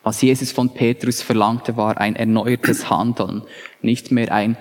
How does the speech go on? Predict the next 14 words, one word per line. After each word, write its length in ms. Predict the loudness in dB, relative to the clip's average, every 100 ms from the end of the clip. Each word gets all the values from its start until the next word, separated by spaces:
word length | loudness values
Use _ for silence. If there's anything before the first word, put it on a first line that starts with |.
| -8 -10
Verleugnen 680 | -2 2 4 2 2 0
aus 300 | 0 -4 -2
Angst, 520 | -4 0 0 0 -6 -8
sondern 420 | -4 -2 -2 -2
eine 180 | -2 -2
volle 360 | 0 2 2
Hingabe 800 | 0 2 2 2 0 -2 0 -4
aus 320 | -2 -4 -6 -4
Liebe, 600 | 0 0 -2 -4 -6 -6 -14 -20 -20
sogar 540 | -6 -4 0 2 2 0
bis 260 | -2 0
in 120 | -4
den 180 | -2 -6
Tod. 560 | -4 -6 -6 -10 -14